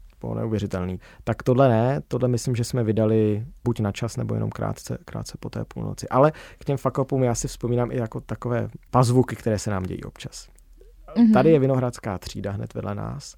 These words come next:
Speaker 2: Mhm.
Speaker 1: kde
Speaker 2: Ano.
Speaker 1: velmi často jezdí integrovaný záchranný systém. Naše okna, hlasitost jejich sirén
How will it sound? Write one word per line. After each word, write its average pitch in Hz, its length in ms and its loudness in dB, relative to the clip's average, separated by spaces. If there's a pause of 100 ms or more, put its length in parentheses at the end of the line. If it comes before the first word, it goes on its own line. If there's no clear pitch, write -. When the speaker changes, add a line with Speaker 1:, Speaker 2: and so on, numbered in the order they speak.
Speaker 2:
Mhm. 254 260 6 (160)
Speaker 1:
kde 110 140 0
Speaker 2:
Ano. 101 120 0
Speaker 1:
velmi 170 260 8
často 131 680 4
jezdí 113 460 -2
integrovaný 104 520 -2
záchranný 104 400 -2
systém. 104 520 -4 (560)
Naše 131 400 0
okna, 120 600 0 (400)
hlasitost 147 680 2
jejich 156 300 4
sirén 135 600 4